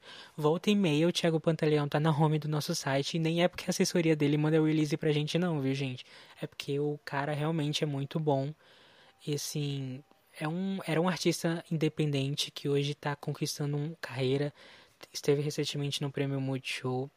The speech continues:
Então, assim, não é copiar, tá? Mas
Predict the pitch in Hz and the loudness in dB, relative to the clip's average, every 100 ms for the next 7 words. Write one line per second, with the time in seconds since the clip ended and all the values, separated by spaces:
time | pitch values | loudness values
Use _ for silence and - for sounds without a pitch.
0 | _ - - - 151 - 165 156 135 123 | _ -20 -20 -8 -6 -4 -6 -6 -10 -14
1 | _ _ _ _ _ _ - 156 156 170 | _ _ _ _ _ _ -6 0 2 2
2 | 208 190 220 165 147 - - _ _ - | 0 2 4 6 4 0 -6 _ _ -12
3 | 143 143 143 143 147 - | -8 -6 -4 -4 -6 -10